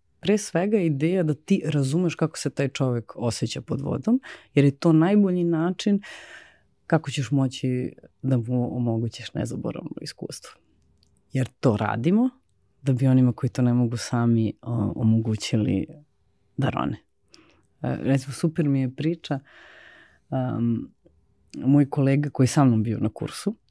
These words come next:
on je došao na kurs iz razloga što njegov najbolji prijatelj nema, ovaj, donje ekstremitete. I pošto su njih dvojica instruktori, ovaj, oni su njega vodili na zaranu, su oni shvatili da bi bilo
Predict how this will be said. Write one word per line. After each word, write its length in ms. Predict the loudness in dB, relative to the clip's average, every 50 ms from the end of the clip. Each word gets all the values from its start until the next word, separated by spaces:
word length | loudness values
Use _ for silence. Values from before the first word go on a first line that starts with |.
| _ _ _ _ _ _ _ _ _ _ _ _ _ _ _ _ _ _ _ -8 -4
on 280 | -2 0 2 4 4
je 240 | 4 4 2 2 0
došao 560 | -2 -2 0 0 0 -2 0 0 2 2 4
na 120 | 2 2 0 -2
kurs 340 | -2 0 0 2 0 -2 -2 -6 -12 -14 -16 -18 -20 _ -8
iz 220 | -4 -2 -2 0
razloga 460 | 2 2 2 2 2 2 2 2 0
što 200 | -2 -4 -2 2
njegov 320 | 4 6 6 6 6 4 4
najbolji 440 | 4 4 4 4 2 2 0 -2 -4
prijatelj 580 | -4 -2 -2 -2 -2 -2 -2 0 2 4 4 4 2 2 2 2 2 0 0 -4 -6 -12 -18 _ _
nema, 600 | 4 6 6 8 6 6 4 4 2 0 0 -2
ovaj, 140 | -2 -4 -4
donje 320 | -4 -2 -2 -2 -2 -2
ekstremitete. 920 | -4 -6 -8 -10 -8 -4 -4 -4 -4 -6 -8 -10 -12 -12 -8 -4 -4 -4 -4 -4 _ _ -20 -20 -20 -20 -20 -20 -20 -20 _ _ 6
I 240 | 8 8 8 8 6 4
pošto 180 | 0 -4 0 2
su 80 | 4
njih 160 | 6 6 6 6
dvojica 380 | 4 2 0 0 0 2 2
instruktori, 800 | 2 2 2 2 2 2 0 0 -2 -4 -4 -2 -2 -4 -4 -4 -6
ovaj, 300 | -6 -8 -6 -6 -2 2
oni 180 | 4 4 4 4
su 160 | 4 6 8
njega 300 | 8 10 10 8 8 6
vodili 520 | 6 6 6 8 8 10 8 8 6 4
na 140 | 0 -2 -2
zaranu, 380 | -2 -2 -2 0 2 2 2 0
su 140 | 0 0
oni 140 | 0 0 0
shvatili 560 | 0 -2 -2 -2 -2 -2 0 2 2 4 4
da 100 | 2 2
bi 120 | 0 0 0
bilo 220 | 0 0 0 0